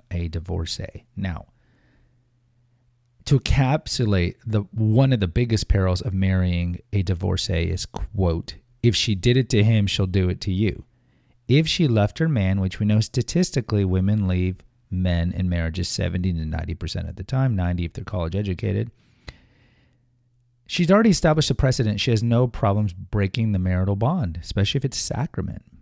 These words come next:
Breaking the sacramental bond, what God brings together, let no one break asunder. She broke that.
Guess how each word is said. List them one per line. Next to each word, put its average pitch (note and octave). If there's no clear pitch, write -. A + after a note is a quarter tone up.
Breaking C#3
the G2+
sacramental A2
bond, F#2+
what -
God A2
brings A2+
together, G2+
let F2
no F#2
one G2
break E2+
asunder. A2+
She -
broke C#4
that. C3